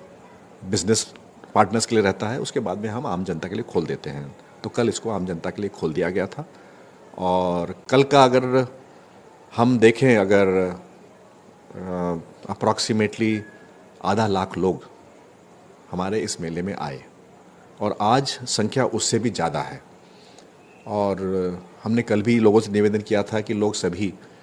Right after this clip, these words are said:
gate number चार और gate number दस से प्रवेश करें। इस बार हमारे मेले में सभी राज्य सरकारें,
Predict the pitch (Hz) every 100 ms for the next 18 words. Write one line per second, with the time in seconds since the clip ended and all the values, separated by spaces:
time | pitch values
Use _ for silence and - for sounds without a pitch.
0 | - - - - - 104 110 98 92 -
1 | 87 98 101 92 87 95 92 92 90 85
2 | - 82 113 - 101 85 85 - - -
3 | 95 101 104 107 110 147 - - - -
4 | - - - - - - - - - 160
5 | 147 151 151 160 156 151 - 117 120 131
6 | 135 123 123 123 123 - 110 117 107 -
7 | 92 95 95 95 90 95 95 95 95 101